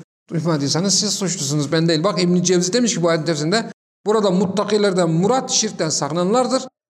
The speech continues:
Zalimlerden murat ise kafirlerdir." demiş. İbn-i Cevzi demiş. İbn-i Cevzi'den başka da daha çok, yani ben bunu uzun uzun anlatırım.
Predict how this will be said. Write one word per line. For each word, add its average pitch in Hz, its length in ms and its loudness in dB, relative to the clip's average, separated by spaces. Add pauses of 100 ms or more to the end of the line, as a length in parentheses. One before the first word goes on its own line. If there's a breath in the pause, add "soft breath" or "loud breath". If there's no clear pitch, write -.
Zalimlerden 196 680 0
murat 196 260 0
ise 262 140 -4
kafirlerdir." 202 580 -2
demiş. 143 220 -6
İbn-i 202 180 -8
Cevzi 240 300 -2
demiş. 202 400 -8 (760)
İbn-i 202 200 0
Cevzi'den 240 400 0
başka 240 240 -2
da 247 120 0
daha 175 180 -2
çok, 269 240 -2
yani 156 200 -4
ben 180 160 0
bunu 190 140 -2
uzun 196 240 -2
uzun 180 160 -6
anlatırım. 180 580 -2